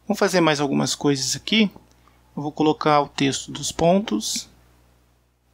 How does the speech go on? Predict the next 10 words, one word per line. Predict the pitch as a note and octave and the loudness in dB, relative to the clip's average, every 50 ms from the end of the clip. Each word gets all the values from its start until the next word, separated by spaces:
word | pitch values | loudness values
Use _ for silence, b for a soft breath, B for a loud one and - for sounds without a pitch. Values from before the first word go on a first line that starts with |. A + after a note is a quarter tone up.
| _ - | _ -10
usando | D#3 C#3+ C3+ D3+ D3+ D3+ D3 C#3+ C#3+ - - | -8 -6 -2 -2 0 0 0 -2 -2 -4 -2
a | - D3+ | -2 -2
mesma | C#3 C#3 C#3 B2 - D3 C#3+ | 0 -2 -4 -4 -6 -6 -6
fonte, | - - F#3 F#3 G3+ G#3 - - | -2 0 0 0 0 0 -4 -6
fonte | - - C3+ C#3+ - - D#3+ | -6 -6 -6 -4 -4 -6 -4
vinte. | D#3 F3 F3+ G3+ G3+ G#3 | 0 2 4 4 4 2
Deixa | - - - - D#3 | 0 0 0 0 2
eu | D#3 D3+ - - _ _ _ _ _ _ | 0 0 -2 -4 _ _ _ _ _ _
remover | - D3 D3 D3 C#3+ C3+ - C#3 C3+ C3+ | -6 -4 -2 0 0 -2 -2 -2 -4 -4
aqui. | - - - - - | -4 -2 2 4 4